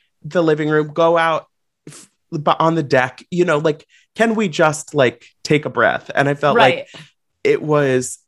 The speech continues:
Speaker 1: from the moment Mia and Wendy got there and started drinking, it was like, "Oh, this is gonna be a hectic day." And of course, it all leads up to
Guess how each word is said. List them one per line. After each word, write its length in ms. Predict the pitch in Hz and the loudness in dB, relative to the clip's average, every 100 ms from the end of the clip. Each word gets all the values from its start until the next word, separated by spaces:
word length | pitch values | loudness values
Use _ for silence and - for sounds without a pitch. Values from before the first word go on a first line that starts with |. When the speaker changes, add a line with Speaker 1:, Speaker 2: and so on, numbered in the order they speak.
| _ _ _ | _ _ _
Speaker 1:
from 320 | - 160 165 | 0 2 2
the 100 | 151 | 0
moment 500 | 147 147 160 151 - _ _ _ | 2 2 0 -2 -6 _ _ _
Mia 340 | 147 151 147 143 | -2 0 2 2
and 260 | 131 131 | 0 -2
Wendy 540 | 131 131 131 127 123 120 | 0 2 2 2 2 -2
got 360 | - 127 123 | 0 0 0
there 160 | 127 123 | 0 0
and 140 | 123 | 0
started 340 | 120 127 120 117 | -2 0 0 0
drinking, 340 | 123 117 117 | 0 0 0
it 80 | 117 | 0
was 160 | 120 110 | 0 0
like, 160 | 113 - | -4 0
"Oh, 120 | 123 | 0
this 220 | 120 123 139 | 0 -2 -4
is 100 | - | -4
gonna 180 | 147 | -2
be 120 | 143 123 | 0 0
a 120 | 107 | 0
hectic 560 | - 120 - 120 117 - | -2 -6 -4 -8 -8 0
day." 400 | 110 101 107 135 - - _ 147 | 0 0 -4 -8 -18 -20 _ -2
And 80 | |
of 100 | 143 | -2
course, 500 | - - 151 139 - - - | -2 0 2 0 -6 -10 -4
it 120 | 139 | 0
all 220 | 131 127 | 2 2
leads 220 | 123 123 170 | 0 -2 0
up 180 | 170 - | 0 -2
to 480 | 139 120 117 120 | -2 0 0 -2